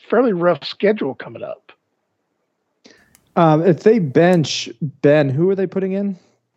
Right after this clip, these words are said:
Speaker 1: Let me see. They've got, uh, Mason Rudolph, right?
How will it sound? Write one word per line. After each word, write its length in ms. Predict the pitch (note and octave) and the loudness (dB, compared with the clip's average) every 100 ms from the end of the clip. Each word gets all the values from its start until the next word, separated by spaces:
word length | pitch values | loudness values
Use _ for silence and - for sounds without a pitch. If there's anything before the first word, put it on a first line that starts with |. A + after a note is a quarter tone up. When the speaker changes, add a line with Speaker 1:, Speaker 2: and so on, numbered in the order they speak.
| _ _ _ _ _ _ _ | _ _ _ _ _ _ _
Speaker 1:
Let 100 | _ | _
me 60 | F3 | -16
see. 200 | - F#3+ | -4 -4
They've 240 | E3 D3 - | -2 -4 -6
got, 400 | D#3 D3+ - E3+ | -4 -4 -4 -4
uh, 400 | D#3 D3 D3 D3 | -2 -2 -2 -4
Mason 400 | D#3+ F3 - G#3+ | -2 -2 -2 -4
Rudolph, 380 | G3+ C4+ C3+ A2+ | -2 0 -2 -6
right? 300 | B2+ F#3+ D#4+ | -4 -2 -4